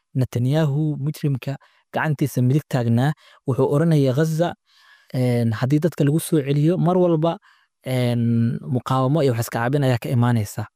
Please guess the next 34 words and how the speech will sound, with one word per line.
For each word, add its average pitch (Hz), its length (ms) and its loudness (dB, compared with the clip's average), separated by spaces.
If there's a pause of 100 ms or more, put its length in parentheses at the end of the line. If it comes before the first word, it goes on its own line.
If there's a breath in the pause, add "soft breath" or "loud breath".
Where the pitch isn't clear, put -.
(540 soft breath)
Een, 123 300 2
Gaza, 147 460 0 (540)
een, 113 380 -4
sidan 160 260 -4
kuma 135 220 0
eegan 123 220 0
karno. 110 260 -4 (220)
Yacni, 131 440 0
wuxuu 143 280 2
ahaa, 113 380 -2
een, 110 300 -4 (380 soft breath)
arrin 156 360 2
markii 139 320 0
hore 123 160 0
ay - 20 -4
ka 151 100 -4
soo 135 160 -2
shireen, 143 420 0 (460)
haddana 147 440 0
ay 113 360 -2
saxaafadda 127 500 -4
horteeda 120 340 0
la 123 80 4
yimideen. 120 460 2 (460 loud breath)
Een, 120 400 0
waxaa 123 240 -4
kaloo 135 240 0
la 131 60 0
isweydiinayaa, 117 720 0 (680 soft breath)
een, 135 200 2
waxaa 135 160 -2
kaloo 151 280 0
la 135 100 2
isweydiinayaa 139 720 2